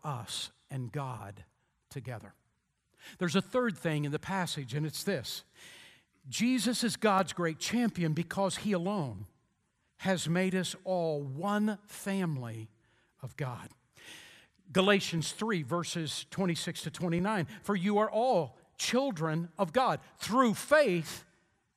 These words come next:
in Christ Jesus. And all who have been united with Christ in baptism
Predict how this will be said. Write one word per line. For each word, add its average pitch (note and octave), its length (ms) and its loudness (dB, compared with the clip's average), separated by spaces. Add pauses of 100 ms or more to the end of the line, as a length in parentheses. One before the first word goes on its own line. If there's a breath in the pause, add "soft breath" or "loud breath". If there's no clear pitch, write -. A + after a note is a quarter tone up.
(680)
in A#3 200 6
Christ F3+ 420 -2
Jesus. F#3+ 520 -4 (2000 loud breath)
And A3 200 6
all B3 380 6
who F#3 220 4
have F3 220 4
been G3 200 4
united A3 640 4
with G3 180 -2
Christ G3+ 520 -2
in F#3+ 180 2
baptism F3 840 0